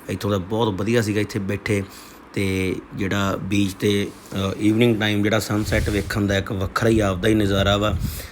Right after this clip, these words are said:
ਤੇ ਇੱਥੇ ਬੈਠ ਕੇ, ਕਿਉਂਕਿ ਆਪਾਂ ਨੂੰ ਦੁਨੀਆ ਦੀਆਂ ਜਿਹੜੀਆਂ ਟੈਨਸ਼ਨਸ ਵਗੈਰਾ ਆਪਾਂ ਨੂੰ ਹੈਗੀਆਂ ਵਾ, ਆਪਾਂ ਇੱਥੇ ਬੈਠਦੇ ਹਾਂ। ਬੈਠ ਕੇ ਚਲੋ ਆਪਾਂ ਦੋਨਾਂ ਭਰਾਵਾਂ ਨੇ ਇਹਦਾ ਆਨੰਦ ਲਿਆ ਤੇ ਕੋਈ ਕਿਸੇ ਦਾ ਫਿਕਰ ਨਹੀਂ ਰੱਖਿਆ, ਕੋਈ ਕਿਸੇ ਦੀ ਕੋਈ ਆਪਾਂ ਨੂੰ ਪਰਵਾਹ ਨਹੀਂ ਸੀਗੀ। ਬੈਠ ਕੇ ਆਪਦਾ ਤੇ ਉਸ ਤੋਂ ਬਾਅਦ ਦੇ ਵਿੱਚ ਆਪਾਂ ਤੁਰ ਪਏ ਆਪਣੇ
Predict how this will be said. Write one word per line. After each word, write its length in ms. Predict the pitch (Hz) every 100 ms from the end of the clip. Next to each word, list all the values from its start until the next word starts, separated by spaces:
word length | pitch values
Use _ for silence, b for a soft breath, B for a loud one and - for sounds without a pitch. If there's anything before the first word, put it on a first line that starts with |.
| B -
ਤੇ 120 | 101
ਇੱਥੇ 280 | 98 101 107
ਬੈਠ 260 | 104 101
ਕੇ, 140 | 110 101
ਕਿਉਂਕਿ 260 | 110 110
ਆਪਾਂ 240 | 110 - 113
ਨੂੰ 140 | 104
ਦੁਨੀਆ 260 | 101 104 107
ਦੀਆਂ 180 | 107
ਜਿਹੜੀਆਂ 280 | 104 107 110
ਟੈਨਸ਼ਨਸ 460 | 104 110 104 117 113
ਵਗੈਰਾ 240 | 104 107
ਆਪਾਂ 220 | 104 -
ਨੂੰ 100 | 104
ਹੈਗੀਆਂ 340 | 95 104 110 107
ਵਾ, 80 | 107
ਆਪਾਂ 180 | 104
ਇੱਥੇ 160 | 104 110
ਬੈਠਦੇ 460 | 98 98 95 101 107
ਹਾਂ। 60 | - B B B -
ਬੈਠ 260 | 101 104 98
ਕੇ 160 | - 101
ਚਲੋ 260 | 104 104
ਆਪਾਂ 220 | 101 107
ਦੋਨਾਂ 260 | 95 104 110
ਭਰਾਵਾਂ 340 | - 104 104
ਨੇ 60 | 104
ਇਹਦਾ 80 | 104
ਆਨੰਦ 380 | 101 98 98 101
ਲਿਆ 340 | 101 101 95 B B B -
ਤੇ 200 | 104 98 -
ਕੋਈ 180 | - 110
ਕਿਸੇ 240 | - 101 -
ਦਾ 140 | 104
ਫਿਕਰ 320 | - - 98
ਨਹੀਂ 120 | 101
ਰੱਖਿਆ, 300 | 98 98 101
ਕੋਈ 180 | 95 101
ਕਿਸੇ 240 | 98 98 98
ਦੀ 140 | 101
ਕੋਈ 280 | 98 107 104
ਆਪਾਂ 260 | 104 - 104
ਨੂੰ 220 | 98 95 B B B -
ਪਰਵਾਹ 300 | 98 98 107
ਨਹੀਂ 120 | 104
ਸੀਗੀ। 240 | 101 98
ਬੈਠ 360 | 98 104 107 -
ਕੇ 160 | 104
ਆਪਦਾ 360 | 101 95 101 95 B B B B -
ਤੇ 240 | 101 92 92
ਉਸ 160 | 95
ਤੋਂ 140 | - 98
ਬਾਅਦ 260 | 101 104
ਦੇ 120 | 104
ਵਿੱਚ 240 | 104 98 120
ਆਪਾਂ 320 | 104 - 98
ਤੁਰ 200 | - 95
ਪਏ 180 | 95 101
ਆਪਣੇ 240 | 95 98